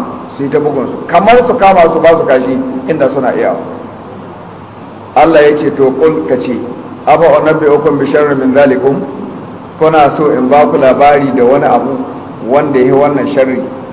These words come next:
Ai, bi akrahi ilaykum min al-Qur'ani. Ya ce,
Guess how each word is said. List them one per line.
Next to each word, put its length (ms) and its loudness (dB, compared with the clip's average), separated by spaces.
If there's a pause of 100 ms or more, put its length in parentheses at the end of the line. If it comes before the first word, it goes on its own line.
(140)
Ai, 200 6
bi 120 0
akrahi 640 0
ilaykum 400 2
min 60 -4
al-Qur'ani. 520 0 (720)
Ya 160 -2
ce, 240 -2